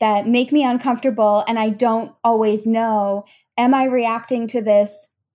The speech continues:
as an American and from the American perspective, or is this really not a normal,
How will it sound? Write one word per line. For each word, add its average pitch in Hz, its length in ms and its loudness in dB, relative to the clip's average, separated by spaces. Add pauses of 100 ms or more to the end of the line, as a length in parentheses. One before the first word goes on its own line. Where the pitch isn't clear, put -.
(280)
as 220 280 0
an 220 80 0
American 208 840 -2
and 202 260 -6
from 214 200 -2
the 202 120 -4
American 196 460 -4
perspective, 208 760 -4
or 214 140 -2
is 208 120 -2
this 214 200 -6
really 208 420 -4
not 190 500 -8 (1200)
a 233 100 0
normal, 202 880 0